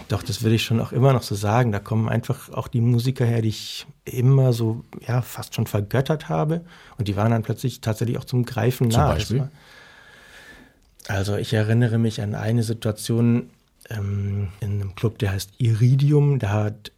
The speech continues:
Speaker 1: Jim Hall und Dave Holland haben da als Duo, sind da aufgetreten.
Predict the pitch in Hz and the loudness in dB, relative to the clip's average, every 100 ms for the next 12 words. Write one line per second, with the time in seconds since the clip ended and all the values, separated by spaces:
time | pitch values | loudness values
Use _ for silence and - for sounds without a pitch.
0 | 104 117 113 90 113 120 123 117 110 110 | 0 2 2 2 4 4 4 0 -2 -2
1 | - 117 110 95 90 - - 104 101 101 | 0 2 2 0 -6 -12 -8 -4 -4 -4
2 | 98 101 - 104 - - - - 127 110 | -6 -6 -8 -10 -10 -10 -6 4 4 4
3 | 92 98 - - 120 110 104 110 135 - | 0 -6 -10 -12 -10 -8 -8 -6 -8 -2
4 | 139 139 185 | -2 0 -6